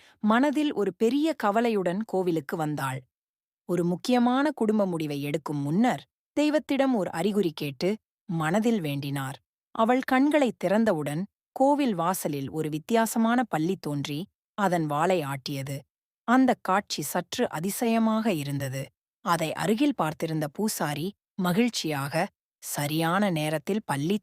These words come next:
தோன்றியிருக்கு. இது நல்ல அறிகுறி. மனதில் நினைத்தது நடக்கும்," என கூறினார். தமிழ் மரபில் பல்லி விழும் பலன் என்ற நம்பிக்கை நிலவுகிறது. பல்லி எங்கு விழுகிறது அல்லது தோன்றுகிறது என்பதும்,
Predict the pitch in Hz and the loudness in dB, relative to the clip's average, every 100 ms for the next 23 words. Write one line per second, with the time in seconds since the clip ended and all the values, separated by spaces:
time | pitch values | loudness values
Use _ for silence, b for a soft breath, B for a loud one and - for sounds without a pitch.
0 | 180 160 151 143 143 - 147 147 _ _ | -2 -4 -4 -6 -8 -8 -8 -8 _ _
1 | - 175 151 156 143 139 156 220 190 147 | -10 -4 -2 -2 -2 0 2 2 2 -2
2 | 147 151 135 107 _ _ _ - 175 185 | -6 -6 -6 -10 _ _ _ -6 0 2
3 | 277 277 254 175 160 147 151 202 220 156 | 4 4 2 0 -2 -4 -2 0 0 2
4 | 202 - 233 160 151 - 147 143 135 - | 0 2 0 0 -4 -6 -6 -4 -6 -8
5 | _ _ _ - 156 190 254 233 160 - | _ _ _ -4 2 4 6 4 2 -2
6 | 160 196 _ - 147 165 233 247 180 180 | -4 -6 _ -4 0 2 4 4 2 0
7 | 202 - 143 147 160 139 _ _ _ - | -2 -4 -2 0 0 -2 _ _ _ -6
8 | 175 214 277 247 170 147 - 226 214 165 | 2 4 4 4 2 -4 -2 2 2 2
9 | 151 147 143 139 143 _ _ _ _ 151 | 0 -4 -6 -6 -10 _ _ _ _ -2
10 | 151 208 254 175 160 208 262 254 233 247 | 0 2 2 2 0 0 2 0 0 0
11 | 233 269 302 - 160 151 156 - 277 320 | 0 -2 -4 -4 -2 -2 -4 0 2 2
12 | 285 214 190 170 151 143 170 208 | 2 0 0 0 -2 -2 0 -2